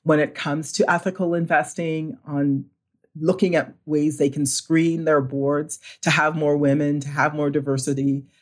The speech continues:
uh, because at the end of the day, it's good for the co-, it's good for the company and it's great for investors. And,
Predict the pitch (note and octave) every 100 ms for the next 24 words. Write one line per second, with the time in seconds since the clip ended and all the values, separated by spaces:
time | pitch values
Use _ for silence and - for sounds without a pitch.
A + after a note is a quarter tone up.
0 | _ D3 C#3+ F#3+ C4+ B3 G#3+ G#3+ G3+ G3
1 | F3+ E3+ F3+ F#3 G#3 F#3 - D#3 - -
2 | A#3 C4 E4+ - A#3+ A#3 D#3 G#2 C3+ C#3+
3 | - D3 D#3 F#3+ F3 D3 E3 - C3+ D#2
4 | - - - - F3+ E3+ E3 D#3